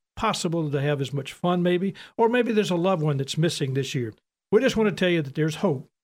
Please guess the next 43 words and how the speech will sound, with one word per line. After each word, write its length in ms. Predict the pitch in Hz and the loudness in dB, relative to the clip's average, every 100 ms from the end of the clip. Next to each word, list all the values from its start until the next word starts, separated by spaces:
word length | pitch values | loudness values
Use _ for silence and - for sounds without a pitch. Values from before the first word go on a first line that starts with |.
| - | -2
There 200 | 165 208 | 2 4
is 260 | 247 262 | 4 2
hope. 300 | 170 147 131 _ _ _ _ _ _ _ - | 2 0 -2 _ _ _ _ _ _ _ 0
And 100 | 156 | 2
we 80 | 196 | 4
want 240 | 202 208 | 2 2
you 40 | 196 | 0
to 80 | |
know 220 | 190 185 165 | 2 2 0
that 140 | 127 | -2
that 160 | 160 127 | -2 0
hope 320 | 156 156 - | -2 -4 -6
comes 280 | 151 147 127 | -4 -4 -4
from 240 | 143 120 - - _ - | -6 -6 -10 -20 _ -2
Jesus 360 | 151 131 143 | 0 0 -2
Christ. 440 | - 160 123 - - | -2 -4 -4 -10 -8
And 100 | 131 | -4
we 100 | 143 | -2
want 200 | 147 135 | -2 -4
you 60 | |
to 80 | 139 | -4
know 160 | 147 156 | 0 0
that 120 | 151 | -2
from 160 | - 143 | -6 -4
us 120 | 147 | -4
personally. 640 | - - 208 - 160 127 - _ _ _ _ | -6 -4 -4 -2 -6 -8 -12 _ _ _ _
Eleanor, 320 | 233 294 320 269 | 4 4 2 2
let 140 | 269 | 2
me 320 | 269 247 208 214 | 2 0 2 2
introduce 460 | 214 196 196 - | 2 0 0 -2
you. 200 | 175 156 | 0 2
You 320 | 131 156 277 233 | 2 0 2 2
are 240 | 202 180 | 4 2
the 380 | 156 160 160 151 | 2 0 2 0
marketing 500 | 139 285 285 175 151 | 2 2 2 0 -2
specialist 580 | 127 - 170 - 147 - | -4 0 0 0 -4 -4
at 80 | 147 | -8
Shoemaker 400 | - 156 147 151 | -4 0 0 0
Financial, 560 | 151 143 139 135 202 196 _ _ _ _ | -2 0 -2 -2 -4 -6 _ _ _ _
and 340 | 208 220 220 - | 4 4 2 -2
you 320 | 247 226 302 254 | -4 -2 0 2
have 300 | 208 240 - | 2 0 -2
some 320 | - 185 | -4 -4